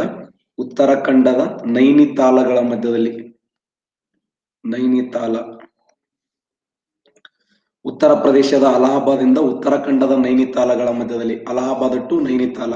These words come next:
ಉತ್ತರ ಪ್ರದೇಶದ ಅಲಹಾಬಾದ್ದಿಂದ ಉತ್ತರಾಖಂಡದ ನೈನಿತಾಲಗಳ ಮಧ್ಯದಲ್ಲಿ ದೇಶದಲ್ಲಿ ಮೊದಲ ಬಾರಿಗೆ ಹತ್ತೊಂಬತ್ ನೂರ ಹನ್ನೊಂದರಲ್ಲಿ ವಾಯು ಸಾರಿಗೆ ಆರಂಭವಾಯಿತು.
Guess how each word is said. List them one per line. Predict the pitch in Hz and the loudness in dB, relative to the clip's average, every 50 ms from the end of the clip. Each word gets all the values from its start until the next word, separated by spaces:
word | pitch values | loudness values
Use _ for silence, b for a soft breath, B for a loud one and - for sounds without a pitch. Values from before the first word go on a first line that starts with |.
| 113 117 B B B B B B _ _ _ | -8 -12 B B B B B B _ _ _
ಉತ್ತರ | 123 123 - - - - | -12 -8 -6 -2 -2 -2
ಪ್ರದೇಶದ | - - 139 127 131 127 127 - 135 123 127 | -2 -2 -2 0 0 0 0 -2 -2 -2 -2
ಅಲಹಾಬಾದ್ದಿಂದ | 127 - 120 120 120 - 127 110 113 123 113 107 120 120 123 139 170 - B B B B B B _ _ | -2 -2 -2 -4 -4 -4 -4 -2 0 0 0 0 -2 -4 -2 -2 -4 -4 B B B B B B _ _
ಉತ್ತರಾಖಂಡದ | 127 127 - - 147 143 147 143 - 139 139 139 135 135 | -8 -8 -2 0 2 2 2 2 2 2 2 4 4 4
ನೈನಿತಾಲಗಳ | 135 131 131 131 135 135 135 135 135 131 127 127 123 127 127 | 4 6 6 6 6 4 2 2 0 2 2 2 2 2 2
ಮಧ್ಯದಲ್ಲಿ | 123 123 127 110 110 123 127 139 165 165 113 | 2 0 0 -2 -2 -2 0 0 0 0 0
ದೇಶದಲ್ಲಿ | 123 131 131 - 143 127 127 135 127 | 0 -2 -2 -2 -4 -2 0 0 0
ಮೊದಲ | 120 120 113 120 123 113 | 0 -2 -4 -4 -4 -2
ಬಾರಿಗೆ | 117 120 117 120 117 147 175 - - - - _ _ _ _ _ | 0 0 0 0 -2 -4 -4 -6 -10 -16 -20 _ _ _ _ _
ಹತ್ತೊಂಬತ್ | - - - - - 135 139 135 135 - 135 | -18 -16 -12 -4 -2 -2 0 -2 -2 -2 -2
ನೂರ | 131 131 | -2 -2
ಹನ್ನೊಂದರಲ್ಲಿ | 127 127 127 127 127 123 123 123 127 135 156 | 0 0 0 0 2 0 0 0 0 0 0
ವಾಯು | 156 139 127 127 131 131 | -2 -2 0 0 0 0
ಸಾರಿಗೆ | - - 127 120 123 - 147 | 0 -2 -4 -4 -4 -2 -4
ಆರಂಭವಾಯಿತು. | 143 127 120 123 120 120 117 117 120 113 117 117 127 | -4 -2 -2 -2 -2 0 0 0 0 -2 -2 -6 -8